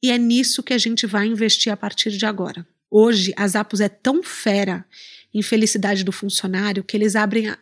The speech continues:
a empresa, as portas são abertas pra todo mundo que possam visitar trezentos e sessenta e cinco dias por ano.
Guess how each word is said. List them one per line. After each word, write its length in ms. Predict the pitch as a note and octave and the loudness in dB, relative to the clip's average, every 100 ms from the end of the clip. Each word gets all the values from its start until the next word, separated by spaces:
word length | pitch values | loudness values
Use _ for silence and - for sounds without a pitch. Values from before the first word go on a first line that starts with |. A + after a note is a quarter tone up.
| - - | -16 -6
a 160 | G#3+ | -2
empresa, 600 | G3+ G3+ G3 F#3+ F3 A3 - | -2 0 2 2 0 -4 -6
as 120 | G3+ | -6
portas 420 | - A3 - A3+ | -2 -2 -2 -2
são 180 | - G#3+ | -2 -2
abertas 520 | G#3 F#3 F#3 - G3 | -2 -2 -2 -4 -6
pra 160 | - G3+ | -4 -6
todo 440 | - A3 A#3 D4 | -4 0 2 4
mundo 440 | B3 F#3+ G3 G#3 - - - - - _ | 4 2 0 -2 -6 -12 -20 -20 -20 _
que 120 | - A3 | -6 -2
possam 380 | A3 A3 A3+ | 0 2 2
visitar 440 | A3 G#3 A3+ A3 A3 | 2 2 2 0 -2
trezentos 460 | A3+ A3 A#3 B3 C#4+ | 0 0 0 0 -2
e 60 | |
sessenta 240 | - B3 B3 | -2 -2 -2
e 40 | |
cinco 280 | - A3+ A3+ | -2 -2 0
dias 180 | A3 - | 0 0
por 200 | A3+ A#3 | -2 0
ano. 300 | F3+ F#3 | 0 -4